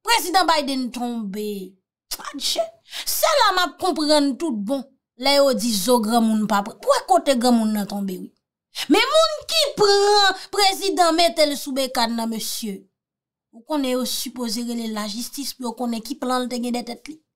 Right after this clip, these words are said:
Frèz e sè byenneme, w pral wè videyo wi. Bagay la fè m mal franchman. Jan ti pwovèb kreyòl la di,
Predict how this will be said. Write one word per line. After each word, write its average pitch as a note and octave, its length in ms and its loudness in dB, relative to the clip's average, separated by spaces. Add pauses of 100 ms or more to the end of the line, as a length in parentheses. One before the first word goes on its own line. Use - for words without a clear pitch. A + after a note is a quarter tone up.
(460)
Frèz A#3+ 160 -4
e A#3 80 -2
sè G#3+ 200 -2
byenneme, G#3+ 360 -2
w G3+ 80 -4
pral G3 240 -4
wè G3 160 -4
videyo F#3 380 -4
wi. A#3+ 120 -12 (180)
Bagay G#3+ 240 -4
la G#3 120 0
fè G#3 160 -6
m G3 120 -4
mal F#3 160 -4
franchman. F3 520 -10 (280)
Jan - 240 0
ti F4 120 -4
pwovèb B3 360 0
kreyòl A3+ 360 -4
la F#3+ 140 -2
di, G3 180 -10